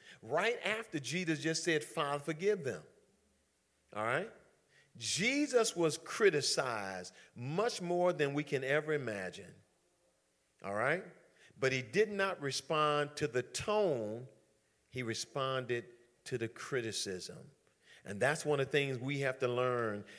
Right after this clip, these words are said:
how to do. Let me see if I can pull one of my quick little quotes before I pray, 'cause I think it's critical for us to understand. Um,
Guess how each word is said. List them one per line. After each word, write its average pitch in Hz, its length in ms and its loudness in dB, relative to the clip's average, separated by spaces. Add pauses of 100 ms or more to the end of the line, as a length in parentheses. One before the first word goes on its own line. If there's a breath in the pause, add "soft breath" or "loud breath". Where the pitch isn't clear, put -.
how 117 360 0
to 110 120 -6
do. 113 220 -2
Let 143 80 0
me 135 80 -2
see 151 140 0
if 135 100 -2
I 127 80 4
can 104 160 -6
pull 147 280 2
one 123 120 2
of 117 60 -4
my 107 100 0
quick - 280 -4
little 117 200 2
quotes 139 400 -2
before 117 340 -4
I 92 60 0
pray, 113 480 0 (240 loud breath)
'cause 117 100 -2
I 120 80 2
think 127 220 -4
it's 95 100 -4
critical 117 680 0 (760 loud breath)
for - 180 2
us 120 80 2
to 123 80 -2
understand. 113 760 -2 (360 loud breath)
Um, 98 480 -2